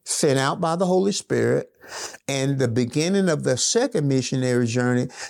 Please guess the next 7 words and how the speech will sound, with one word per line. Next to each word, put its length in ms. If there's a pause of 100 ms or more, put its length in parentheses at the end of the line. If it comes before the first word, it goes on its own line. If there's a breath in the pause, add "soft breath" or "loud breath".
they 220
had 260
an 140 (100)
argument, 720
they 180
fell 460
out, 380